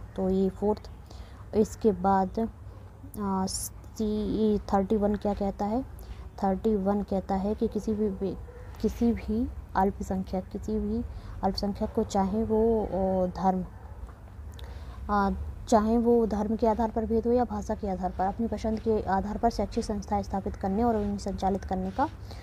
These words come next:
मौलिक अधिकार रखते हैं। तो थर्टी वन सही है। इसके बाद थर्टी वन का वन, किसी भी व्यक्ति के साथ उसके धर्म, वंश, जाति अथवा धर्म पर सार्वजनिक नियुक्ति के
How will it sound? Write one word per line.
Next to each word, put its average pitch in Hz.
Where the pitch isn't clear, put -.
मौलिक 208
अधिकार 220
रखते 220
हैं। 185
तो 190
थर्टी 190
वन 196
सही 233
है। 240
इसके 196
बाद 208
थर्टी 233
वन 208
का 220
वन, 190
किसी 226
भी 220
व्यक्ति 202
के 214
साथ 196
उसके -
धर्म, 202
वंश, 190
जाति 202
अथवा 196
धर्म 196
पर 214
सार्वजनिक 196
नियुक्ति 202
के 254